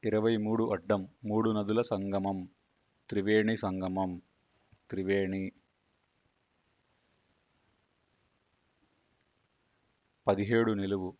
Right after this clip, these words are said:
పార్వతీదేవి. రుద్రాణి. ఇరవై అడ్డం. తమిళ ప్రాంతాన్ని ఈ నేలగా పిలుస్తాం. ద్రావిడ నేల. ద్రావిడ. పద్దెనిమిది నిలువు.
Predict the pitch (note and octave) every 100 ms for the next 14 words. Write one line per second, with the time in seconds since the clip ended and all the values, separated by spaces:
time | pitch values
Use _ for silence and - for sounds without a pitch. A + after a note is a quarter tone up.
0 | - G2+ G#2+ A2+ A2+ A2 G2+ F#2 F2+ F2+
1 | E2+ _ _ _ _ G#2+ G2 F2+ G2+ G2+
2 | F#2+ F#2+ F#2+ - _ _ _ _ _ _
3 | _ _ _ _ _ _ _ _ _ _
4 | G#2 G#2+ A2+ A2+ F2+ G2 F#2 - _ _
5 | _ _ _ _ _ G#2 G#2+ A#2 A2+ G#2+
6 | G2+ G2+ G2 A2+ C3+ G#2 G2+ G2+ G2+ G2
7 | G#2 E3 F3+ - G2+ F#2+ - G#2+ F#2+ F2+
8 | - _ _ _ _ - F#2+ G2+ G2+ G#2
9 | G#2+ A2+ G2+ F#2 F#2+ F#2+ - _ _ _
10 | _ _ G2+ F#2+ F#2+ F#2+ F#2+ F#2+ F#2 -
11 | _ _ _ _ _ _ _ _ _ _
12 | _ _ _ _ _ _ _ _ _ _
13 | _ _ _ _ _ _ _ _ G#2+ G2
14 | G#2 A2+ A#2 A#2 A2 G2 F#2+ F#2+